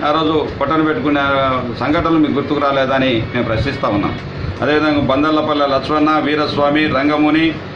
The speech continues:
ఆ, జిల్లెడు గుడుగుల, ఆ, కౌలుట్లయ్య, శంకరప్ప, శివశంకర్ నాయుడు గన్మెన్ రాముడు, వీరితో పాటు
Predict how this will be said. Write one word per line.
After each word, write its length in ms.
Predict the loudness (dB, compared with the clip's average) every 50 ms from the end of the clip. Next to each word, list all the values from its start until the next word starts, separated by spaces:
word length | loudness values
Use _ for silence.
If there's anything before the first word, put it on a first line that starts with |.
| -12 -6 -2
ఆ, 180 | 0 0 2 2 2
జిల్లెడు 260 | 2 2 2 2 2
గుడుగుల, 340 | 0 0 2 2 2 4 2
ఆ, 520 | 2 0 0 -2 -2 0 2 2 2 2 2
కౌలుట్లయ్య, 640 | 2 2 2 2 0 0 0 2 2 2 2 0 0 -2 -4 -2
శంకరప్ప, 720 | -2 -2 0 0 0 0 0 0 2 2 2 2 2 0 -4 -6 -8 -10 -12 -6 -6 -4
శివశంకర్ 580 | -2 0 0 0 2 0 0 0 2 2 2
నాయుడు 440 | 2 2 2 2 2 2 2 0 0 0
గన్మెన్ 360 | 0 2 2 2 2 2 2 0 -2 -2 -4 -4 -4 -4 -4 -4 -2 0
రాముడు, 340 | 2 2 2 2 2 0 2
వీరితో 400 | 0 0 0 0 0 0 0 2
పాటు 400 | 0 0 2 2 2 2 2 0